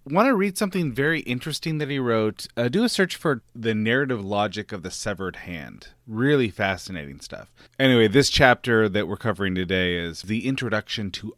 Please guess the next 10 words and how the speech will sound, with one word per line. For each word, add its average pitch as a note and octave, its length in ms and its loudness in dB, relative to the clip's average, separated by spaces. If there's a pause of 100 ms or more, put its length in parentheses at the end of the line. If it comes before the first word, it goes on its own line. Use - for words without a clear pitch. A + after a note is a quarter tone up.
Asha, G2 600 -4 (140)
and F2 140 -14
of F2+ 140 -16
course, E2 400 -12 (360)
Theon's, F2 760 -4
um, D#2 460 -14 (200)
missteps, A#2+ 1000 -4
shall D#3+ 260 -4
we E3 100 -6
say, F3+ 440 -8